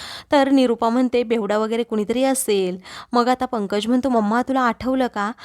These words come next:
आज नेमकं शेवटच्या दिवशी कोण सोडायला गेलं होतं पप्पांना?" "हा, पनवती गेला होता." म्हटल्यावर पनवती लागलीच.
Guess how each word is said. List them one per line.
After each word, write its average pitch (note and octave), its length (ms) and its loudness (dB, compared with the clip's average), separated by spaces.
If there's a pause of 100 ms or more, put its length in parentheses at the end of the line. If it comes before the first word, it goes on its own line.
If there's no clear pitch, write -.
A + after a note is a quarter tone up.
(260)
आज B3 320 0
नेमकं B3 360 2
शेवटच्या A3 460 0
दिवशी B3+ 260 -4
कोण A3+ 340 2
सोडायला B3+ 320 2
गेलं A3 220 0
होतं G#3 200 -2
पप्पांना?" G3 480 -2
"हा, A#3+ 140 -4
पनवती D#4+ 440 0
गेला A#3+ 240 0
होता." G3+ 280 -2
म्हटल्यावर A#3+ 360 -2
पनवती A3+ 460 -2
लागलीच. G3 440 -2